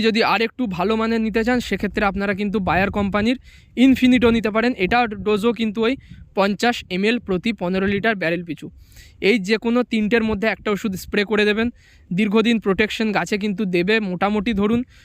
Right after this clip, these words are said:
বারো থেকে পনেরো দিন, এর বেশি কিন্তু এটা অ্যাকশন দেবে না। মিনিমাম বারো দিন এবং ম্যাক্সিমাম কিন্তু পনেরো দিন আপনাকে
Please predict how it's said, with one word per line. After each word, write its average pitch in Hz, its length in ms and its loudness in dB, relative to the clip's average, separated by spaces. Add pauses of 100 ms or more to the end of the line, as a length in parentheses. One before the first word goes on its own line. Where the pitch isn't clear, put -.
(180)
বারো 190 300 2
থেকে 226 380 0 (400)
পনেরো 240 320 4
দিন, 202 160 -4 (100)
এর 220 220 0
বেশি 202 280 -2
কিন্তু 233 420 -2
এটা 185 200 0
অ্যাকশন 202 360 -2
দেবে 190 220 0
না। 247 140 2 (520)
মিনিমাম 233 460 4
বারো 208 240 2
দিন 247 220 0
এবং 202 300 -2
ম্যাক্সিমাম 214 460 -2
কিন্তু 214 240 -2
পনেরো 185 380 0
দিন 214 140 0
আপনাকে 196 360 -2